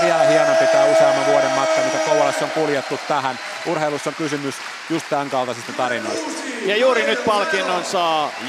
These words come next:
Speaker 2: Jyri Lehtonen, joukkueen valmentaja, neljäkymmentäkaksivuotias sapattivuodelle siirtyvä,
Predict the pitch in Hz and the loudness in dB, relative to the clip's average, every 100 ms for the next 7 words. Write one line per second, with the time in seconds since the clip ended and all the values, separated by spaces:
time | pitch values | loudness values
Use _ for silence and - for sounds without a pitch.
0 | 180 277 254 226 214 - 202 196 202 - | -2 0 0 0 -2 -2 -2 0 0 0
1 | 196 180 190 180 180 151 180 170 160 151 | -2 0 0 0 -4 -4 -2 0 -2 -4
2 | - - - 170 196 196 202 190 190 208 | -8 -12 -8 -4 -2 -2 -2 -4 -2 -2
3 | 190 208 185 185 170 185 180 - 190 190 | -2 -2 0 0 0 -2 -2 0 0 0
4 | - 185 175 185 180 175 - 180 180 170 | -2 -2 0 0 0 -2 -2 -2 -2 -2
5 | 175 165 | -2 -2